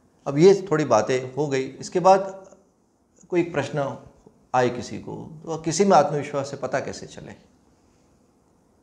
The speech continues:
जैसा कि मैंने बताया, आत्मविश्वास घोषणा नहीं करता, आत्मविश्वास के सिंग नहीं होते, बड़े नाखून नहीं होते,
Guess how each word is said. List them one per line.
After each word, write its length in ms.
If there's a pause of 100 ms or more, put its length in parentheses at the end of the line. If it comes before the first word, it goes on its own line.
(420)
जैसा 220
कि 100
मैंने 200
बताया, 280
आत्मविश्वास 440
घोषणा 360
नहीं 140
करता, 400 (340)
आत्मविश्वास 480
के 120
सिंग 240
नहीं 120
होते, 220
बड़े 200
नाखून 300
नहीं 180
होते, 320